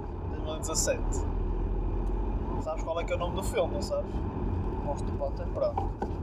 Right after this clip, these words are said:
Speaker 1: Sabes como é que descobres a data
Speaker 2: Não.
Speaker 1: em que saiu o filme? Fazes as contas.
Speaker 2: Oh, foda-se. Puta.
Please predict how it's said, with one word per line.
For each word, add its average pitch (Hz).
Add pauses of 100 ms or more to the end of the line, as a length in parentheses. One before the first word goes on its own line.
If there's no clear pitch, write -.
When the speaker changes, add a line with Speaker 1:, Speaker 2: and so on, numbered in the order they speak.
(200)
Speaker 1:
Sabes 135
como -
é 151
que 147
descobres 151
a 156
data 147 (460)
Speaker 2:
Não. -
Speaker 1:
em -
que -
saiu -
o -
filme? - (500)
Fazes 160
as 233
contas. 151 (800)
Speaker 2:
Oh, 123
foda-se. - (600)
Puta. -